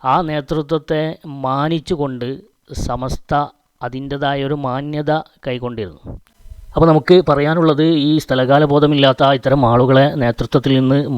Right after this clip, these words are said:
മാറ്റുന്നതാണ് ഏതൊരു പാർട്ടിക്കും നല്ലത് എന്നതാണ് പറയാനുള്ളത്. കാരണം ഇത് ഇയാളുടെ പല്ലവി ആയതുകൊണ്ട് ഇയാൾ തുടരും. ഇയാൾ ഐ എൻ എല്ലിൽ നിൽക്കുന്ന സമയത്ത് മുസ്ലിം ലീഗിനെതിരെ പറഞ്ഞ വീഡിയോ റെക്കോർഡുകൾ ഇന്നും ഓടിക്കൊണ്ടിരിക്കുകയാണ്.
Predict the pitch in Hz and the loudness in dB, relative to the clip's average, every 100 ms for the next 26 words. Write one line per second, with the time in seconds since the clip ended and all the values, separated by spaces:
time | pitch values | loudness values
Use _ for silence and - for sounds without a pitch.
0 | 117 110 - 156 165 147 131 135 214 - | 0 0 0 2 4 4 2 0 -4 -4
1 | 117 123 156 143 135 131 143 139 131 113 | 0 2 4 4 2 -2 -4 -4 -4 -2
2 | 117 127 139 131 - 123 120 110 117 - | 2 2 2 0 -4 -2 2 2 0 -4
3 | - _ - _ _ - 151 151 139 101 | -10 _ -20 _ _ 2 4 4 4 0
4 | 90 - - _ _ _ - 120 123 139 | -4 -16 -20 _ _ _ -4 -2 0 -2
5 | - _ _ _ 117 117 151 - 147 135 | -4 _ _ _ -6 2 2 2 2 4
6 | 143 147 151 151 123 127 147 151 135 135 | 4 4 2 4 2 2 4 4 4 4
7 | 139 123 131 120 131 131 113 98 - - | 2 2 4 4 2 2 -2 -2 2 2
8 | - - 117 113 123 190 - - - _ | 2 0 2 4 6 2 -4 -18 -18 _
9 | 110 127 143 151 151 143 143 143 131 - | 0 2 4 4 2 0 -2 -2 -2 2
10 | 143 135 127 123 117 117 120 123 127 131 | 2 4 2 0 0 -2 0 0 2 4
11 | 123 131 127 127 135 - _ _ _ _ | 4 4 2 0 -4 -6 _ _ _ _
12 | - 123 127 143 147 - 139 139 143 135 | -6 -2 4 6 4 2 2 4 4 2
13 | 135 156 143 143 143 147 139 139 - | 2 2 4 4 4 4 4 2 0